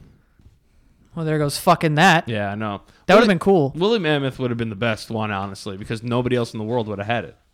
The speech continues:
Speaker 1: I know.
Speaker 2: Fucking make an I G for it.
Speaker 1: Hell yeah. What would I, what would I name him?
Speaker 2: S-,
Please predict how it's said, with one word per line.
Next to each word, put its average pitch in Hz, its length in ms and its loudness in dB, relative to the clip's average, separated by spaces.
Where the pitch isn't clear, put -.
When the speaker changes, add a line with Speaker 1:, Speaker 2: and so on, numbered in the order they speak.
Speaker 1:
I 175 80 0
know. 180 260 2
Speaker 2:
Fucking 135 240 -6
make 131 120 -2
an 131 120 -4
I 123 180 0
G 113 300 -8
for 143 280 -6
it. 165 180 -6
Speaker 1:
Hell 196 340 2
yeah. 151 400 4
What 185 160 6
would 233 80 6
I, 208 60 2
what 170 220 -2
would 202 80 2
I 170 80 2
name 165 200 2
him? 135 140 -4
Speaker 2:
S-, - 180 -20